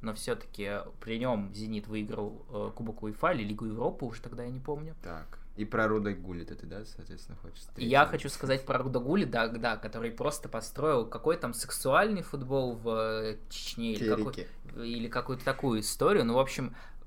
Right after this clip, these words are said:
Speaker 1: сплошные гении.
Speaker 2: Мгм.
Speaker 1: То есть голландские тренеры в России, мне кажется, это вообще неогран-, неограненный все еще алмаз, а, огромный потенциал, и почему-то люди этого не видят. Хотя, ну вот, м,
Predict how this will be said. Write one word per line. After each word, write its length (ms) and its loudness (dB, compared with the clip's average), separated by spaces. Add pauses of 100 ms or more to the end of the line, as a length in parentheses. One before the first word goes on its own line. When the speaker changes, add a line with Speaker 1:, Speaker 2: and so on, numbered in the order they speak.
(100)
Speaker 1:
сплошные 680 2
гении. 560 -2
Speaker 2:
Мгм. 280 -6
Speaker 1:
То 80 4
есть 280 2
голландские 640 6
тренеры 480 0
в 120 -4
России, 420 0
мне 180 2
кажется, 300 -4
это 580 2
вообще 560 2
неогран-, 560 2
неограненный 680 4
все 220 -4
еще 460 2
алмаз, 640 6 (380)
а, 240 6
огромный 400 6
потенциал, 580 2
и 60 -2
почему-то 340 -4
люди 240 0
этого 240 2
не 160 2
видят. 460 -4 (240)
Хотя, 400 2
ну 100 2
вот, 180 -2
м, 140 -4